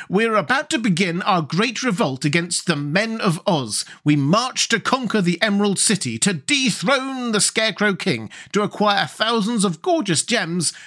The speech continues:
to rifle the royal treasury, and to obtain power over our former oppressors. Hurrah!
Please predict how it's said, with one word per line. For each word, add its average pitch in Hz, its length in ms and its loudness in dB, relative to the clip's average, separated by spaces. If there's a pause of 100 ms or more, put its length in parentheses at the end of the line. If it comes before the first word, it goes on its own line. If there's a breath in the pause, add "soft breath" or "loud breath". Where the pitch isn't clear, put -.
(120)
to - 80 -2
rifle 180 480 2
the 170 120 2
royal 165 300 4
treasury, 190 500 2 (200 loud breath)
and 123 160 -6
to 127 100 0
obtain 214 600 -2
power 214 500 -2
over 135 260 0
our 120 100 -2
former 196 480 0
oppressors. - 680 -4 (920)
Hurrah! 294 760 2